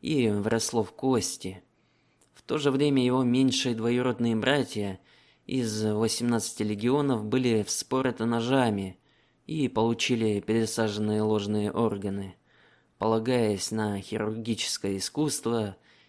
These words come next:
и генетические ритуалы для подражания конечному результату,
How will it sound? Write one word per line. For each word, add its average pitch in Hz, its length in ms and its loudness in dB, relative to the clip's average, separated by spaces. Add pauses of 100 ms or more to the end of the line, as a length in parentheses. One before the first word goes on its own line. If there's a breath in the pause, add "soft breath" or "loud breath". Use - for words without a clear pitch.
(160 soft breath)
и 127 220 -2
генетические 113 840 -2
ритуалы 110 560 2
для 104 240 0
подражания 104 800 -2
конечному 104 580 -2
результату, 104 800 -4